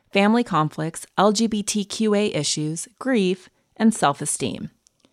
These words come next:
BetterHelp is online therapy that offers video, phone, and even live chat sessions with your therapist, so you don't have to see anyone on camera if you don't want to. Just fill out a brief questionnaire to match with the therapist.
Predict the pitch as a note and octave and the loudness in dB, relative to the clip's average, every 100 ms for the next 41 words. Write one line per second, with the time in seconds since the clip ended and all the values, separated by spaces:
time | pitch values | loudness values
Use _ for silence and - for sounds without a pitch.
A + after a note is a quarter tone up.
0 | _ _ _ _ G#3+ B3 C#4+ G#3 E3 - | _ _ _ _ 4 4 2 0 0 -2
1 | - - E3 E3+ F3 G3 G3+ G#3 D#3 D3+ | -6 -6 -2 2 4 4 4 2 0 -2
2 | D3+ D#3 D#3 E3 - D3 D3+ D3 - G#3+ | -4 -4 -4 -2 -2 -2 -4 -8 0 4
3 | A3 A3 G#3+ G#3+ G#3+ - G3 F#3 F3+ F#3 | 4 6 4 4 2 2 4 4 2 0
4 | F#3+ F#3 F3+ F#3 F3 E3 E3+ F3+ F#3 - | 0 0 0 0 2 4 4 4 0 -2
5 | G3 - - F#3+ - F#3 F#3 F#3 - F3+ | -2 -2 -2 -2 0 -2 -2 -4 -4 -6
6 | - C#3+ C#3+ - - - - _ - F3+ | -2 -4 -4 -10 -12 -14 -16 _ -6 -4
7 | E3 F#3+ F#3+ F3+ - F3 E3+ - F3+ G3 | 0 2 2 0 -4 -4 -4 -2 0 2
8 | G#3 G#3 G#3+ E3+ D#3 D#3 D#3+ - - E3 | 2 2 0 0 -2 -2 -4 -8 -8 -6
9 | D3 D3 D#3 D#3+ A#3 D4 - - _ _ | -4 -4 -4 -2 -2 -4 -8 -14 _ _
10 | _ _ _ _ - B3+ - - D#4+ F#3 | _ _ _ _ -4 -2 0 2 6 6
11 | E3+ G3+ F3+ - E3+ F3+ - - G3 - | 4 0 -6 -4 -2 -2 -2 -2 0 0
12 | A3 G3+ E3+ D#3+ E3 F3 D3+ D3 D3 - | -2 0 0 0 -2 0 2 2 0 -6
13 | D3 C#3+ - - - - - - | -8 -8 -6 -6 -8 -12 -12 -18